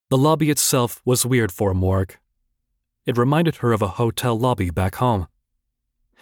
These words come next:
There was a light gray desk with two random plants on either side of it. Aisha wasn't in the mood to even care about the plants. They were green and took up more of the clerk's small desk than they should have.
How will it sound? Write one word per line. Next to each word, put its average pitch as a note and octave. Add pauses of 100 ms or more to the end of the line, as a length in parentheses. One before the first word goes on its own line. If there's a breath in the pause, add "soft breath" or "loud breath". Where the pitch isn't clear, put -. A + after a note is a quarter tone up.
(280 loud breath)
There A2
was A2+
a A2+
light B2
gray B2+
desk G2+
with -
two E3+
random C3
plants G#2
on A#2
either G2+
side A#2
of G2+
it. F#2 (1200)
Aisha G#2+
wasn't C3
in A#2+
the G#2+
mood A2
to C3+
even A#2+
care G#2+
about E2+
the G2+
plants. G2+ (1000 loud breath)
They A#2
were A#2
green A2 (200)
and B2+
took D#3
up D3+
more B2+
of B2
the A#2+
clerk's -
small A#2
desk A2
than A2+
they A2
should G#2+
have. F#2+